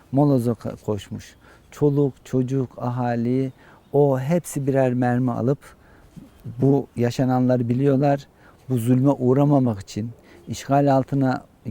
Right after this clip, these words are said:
girmemek için, vatanlarını kurtarmak için o mermileri taşıyorlar. İlk taşınılan yer, o mermiler Yarbaşı merdivenlerinden çıkıyor, omuzda, sırtta.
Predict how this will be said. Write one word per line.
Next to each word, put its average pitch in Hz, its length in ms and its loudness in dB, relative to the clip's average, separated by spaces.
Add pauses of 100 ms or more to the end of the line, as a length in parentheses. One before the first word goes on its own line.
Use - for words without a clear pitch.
(120)
girmemek 123 600 2
için, 113 380 -6
vatanlarını 127 600 0
kurtarmak 120 600 -4
için 165 260 -8 (400)
o 123 100 2
mermileri 120 540 0
taşıyorlar. 107 640 -4 (880)
İlk - 240 0
taşınılan 165 500 0
yer, 160 320 2 (120)
o 151 100 0
mermiler 143 640 2 (400)
Yarbaşı 139 480 2
merdivenlerinden 120 840 0
çıkıyor, 135 680 2
omuzda, 120 460 -2
sırtta. 107 640 -4